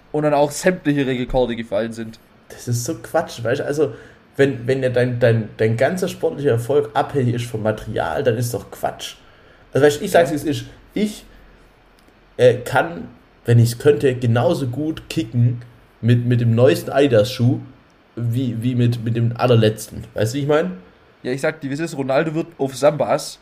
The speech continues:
Speaker 1: wahrscheinlich auch noch Weltfußballer werden.
Speaker 2: So ist es nämlich. Und, äh,
Speaker 1: Und der Oli Kahn hätte auch mit irgendwelche Billo-Handschuhe
Speaker 2: Auch
Speaker 1: von
Speaker 2: ohne
Speaker 1: Fußball.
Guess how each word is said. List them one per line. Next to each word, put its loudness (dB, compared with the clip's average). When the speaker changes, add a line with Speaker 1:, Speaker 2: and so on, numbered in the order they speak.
Speaker 1:
wahrscheinlich -2
auch 6
noch -2
Weltfußballer -4
werden. -6
Speaker 2:
So 2
ist 4
es 0
nämlich. -6
Und, 2
äh, 10
Speaker 1:
Und 2
der 2
Oli 2
Kahn 4
hätte -2
auch 2
mit -6
irgendwelche -4
Billo-Handschuhe -2
Speaker 2:
Auch 8
Speaker 1:
von 4
Speaker 2:
ohne 6
Speaker 1:
Fußball. 8